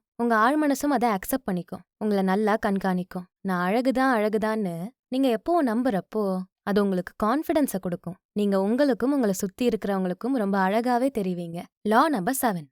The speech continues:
உங்க சப்கான்ஷியஸ் மைண்ட் உங்க கான்ஷியஸ் மைண்டை பீட் பண்ணிடும். உங்க ஆழ்மனசு எயிட் ஹண்ட்ரட் பவுண்ட் கொரில்லா மாதிரி.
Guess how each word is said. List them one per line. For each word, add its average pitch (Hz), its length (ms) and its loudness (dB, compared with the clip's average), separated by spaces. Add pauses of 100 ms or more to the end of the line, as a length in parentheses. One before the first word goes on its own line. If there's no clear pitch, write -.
உங்க 311 220 2
சப்கான்ஷியஸ் 262 580 0
மைண்ட் 202 300 -2
உங்க 190 400 -2
கான்ஷியஸ் 190 440 0
மைண்டை 180 240 0
பீட் 202 280 -2
பண்ணிடும். 175 320 -6 (240)
உங்க 190 140 2
ஆழ்மனசு 202 540 2
எயிட் 196 380 0
ஹண்ட்ரட் 214 340 0
பவுண்ட் 196 340 -4
கொரில்லா 202 380 0
மாதிரி. 185 420 -4